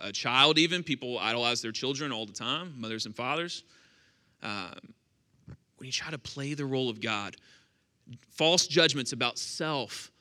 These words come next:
others, and ultimately what that leads to is false judgments about God and who he is. And so then we lose track of who God is.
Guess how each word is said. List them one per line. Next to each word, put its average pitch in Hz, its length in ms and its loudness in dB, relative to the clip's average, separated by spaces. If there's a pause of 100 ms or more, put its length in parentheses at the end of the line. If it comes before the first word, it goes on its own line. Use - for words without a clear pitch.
(280)
others, 143 640 4
and 131 480 -4
ultimately 240 600 4
what 180 220 2
that 147 160 4
leads 135 260 0
to 330 100 0
is 285 320 0
false 196 240 0
judgments 190 380 -4
about 170 240 -4
God 170 400 -12
and 123 120 -8
who 175 120 -6
he 185 180 -6
is. - 400 -12 (200)
And 139 120 -6
so 160 140 -2
then 180 340 -2
we 151 120 0
lose 156 220 0
track 151 300 -4
of 127 100 -8
who 156 200 -4
God 127 600 -10
is. - 360 -10